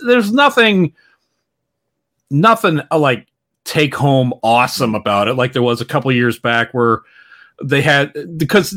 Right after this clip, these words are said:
these water shows, they try to work in the I Ps that are at Halloween Horror Nights that year. But obviously because they had a, a lower amount, they,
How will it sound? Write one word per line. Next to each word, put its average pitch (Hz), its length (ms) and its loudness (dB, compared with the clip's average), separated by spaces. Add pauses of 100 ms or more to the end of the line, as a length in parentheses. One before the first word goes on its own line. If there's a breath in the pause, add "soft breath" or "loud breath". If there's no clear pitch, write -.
these 196 240 2
water 220 240 4
shows, 170 180 0
they 156 80 2
try 190 160 0
to 165 80 4
work 147 320 2
in 127 420 2 (480)
the 139 180 0
I 139 200 4
Ps 131 760 0
that 123 200 0
are 117 180 -2
at 127 240 0 (440)
Halloween 131 300 0
Horror 127 160 0
Nights 127 220 -2
that 127 200 -2
year. 127 320 0 (380 loud breath)
But 160 240 0
obviously 156 500 2
because 135 340 -2
they 127 100 0
had 123 280 0
a, 123 380 -2
a - 40 2
lower 127 460 2
amount, 110 460 -2
they, 113 280 0